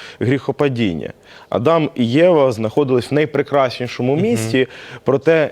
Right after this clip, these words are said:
Speaker 1: жінка почула, що є десь щось краще, а чоловік їй дав для цього можливість. І тому, коли чоловік знімає з себе відповідальність,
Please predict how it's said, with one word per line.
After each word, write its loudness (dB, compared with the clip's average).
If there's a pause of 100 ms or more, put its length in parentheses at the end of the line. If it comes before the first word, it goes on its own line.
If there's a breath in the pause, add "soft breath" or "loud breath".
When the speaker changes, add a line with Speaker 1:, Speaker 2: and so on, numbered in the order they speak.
(100)
Speaker 1:
жінка 0
почула, 2
що -2
є 2
десь 2
щось -2
краще, 0 (680 loud breath)
а 0
чоловік 2
їй 2
дав 4
для 2
цього 2
можливість. 2 (400 soft breath)
І -2
тому, 0
коли 2
чоловік 0
знімає 0
з -6
себе 0
відповідальність, -2